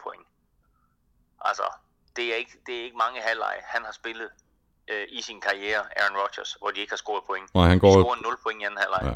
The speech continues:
Speaker 2: Ja, han går toogtyve og treogfyrre for to hundrede og to yards, en, et touchdown og en, en interception i hele,
Speaker 1: Mm.
Speaker 2: øh, hele kampen. Men der var altså også en, øh, en, en Tracy Porter, der, der spillede en super kamp. Altså, der blev kastet mod ham ti gange. Han tillod kun tre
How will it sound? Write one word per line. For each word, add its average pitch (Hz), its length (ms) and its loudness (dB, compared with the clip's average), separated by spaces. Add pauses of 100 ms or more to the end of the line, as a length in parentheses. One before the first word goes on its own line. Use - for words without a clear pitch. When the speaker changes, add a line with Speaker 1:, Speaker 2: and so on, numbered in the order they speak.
(160)
Speaker 2:
Ja, 80 60 -4
han 87 100 6
går 104 120 10
toogtyve 123 420 8
og 107 60 6
treogfyrre 92 420 6
for - 100 -4
to - 120 2
hundrede 80 640 6
og 69 80 2
to 80 200 4
yards, 73 400 2
en, 90 140 6 (120)
et 98 140 6
touchdown 82 400 4
og 73 60 4
en, 76 120 2 (140)
en - 80 -4
interception 73 680 2
i 67 60 2
hele, 78 220 6
Speaker 1:
Mm. 64 280 2
Speaker 2:
øh, 52 60 -2
hele 82 160 6
kampen. 78 340 4 (300)
Men 80 80 6
der 82 60 10
var 120 120 10
altså 113 160 10
også 123 240 10
en, 113 140 12
øh, 90 260 8
en, 85 140 10
en 82 200 8
Tracy 90 320 8
Porter, 104 280 8
der, 80 320 8
der 78 100 2
spillede 101 360 6
en 87 80 8
super 113 340 4
kamp. 95 300 4
Altså, 82 200 4
der 92 60 6
blev 87 140 4
kastet 107 300 6
mod 101 160 10
ham 104 200 6
ti 151 260 2
gange. 98 400 4 (300)
Han 92 120 8
tillod 117 440 8
kun 117 380 8
tre - 260 4